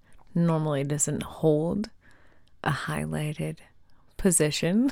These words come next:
<laughs> because I know that whatever I choo-, <laughs> choose to say, whether gently guided or not by, uh, your wonderful brain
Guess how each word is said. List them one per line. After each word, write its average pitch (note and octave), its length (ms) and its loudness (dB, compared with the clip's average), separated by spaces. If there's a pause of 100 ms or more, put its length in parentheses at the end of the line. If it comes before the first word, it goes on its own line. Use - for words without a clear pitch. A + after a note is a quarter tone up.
<laughs> - 1800 -4
because F3+ 440 4 (120)
I E3 180 0
know E3 960 4 (640)
that E3+ 220 4
whatever E3+ 400 6
I D#3 400 -4 (420)
choo-, A#3 300 6
<laughs> - 760 12
choose G#3+ 400 6
to E3 120 2
say, C3+ 420 4 (400)
whether D#3 480 6
gently D3+ 360 2
guided D#3 640 2 (120)
or F3 200 6
not F3 580 4 (100)
by, D3+ 760 0 (380)
uh, F3 440 -8 (880)
your A3 300 8
wonderful E3 880 4 (380)
brain D#3+ 640 4